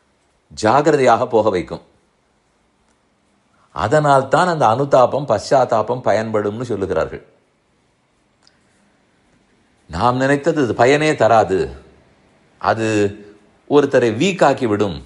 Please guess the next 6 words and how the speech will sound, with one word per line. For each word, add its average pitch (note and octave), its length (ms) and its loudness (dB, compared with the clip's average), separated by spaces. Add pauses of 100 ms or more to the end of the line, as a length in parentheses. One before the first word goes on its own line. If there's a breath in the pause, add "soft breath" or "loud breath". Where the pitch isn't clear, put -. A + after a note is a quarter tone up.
(120)
என்று D3 220 -2
நினைக்கிறோம். A2 480 -4 (200)
இல்லை, G2+ 280 -2 (1300)
இன்னும் B2+ 340 -2
ஜாகிரதையாக A#2 720 2
ஆக்கும், F#2+ 380 0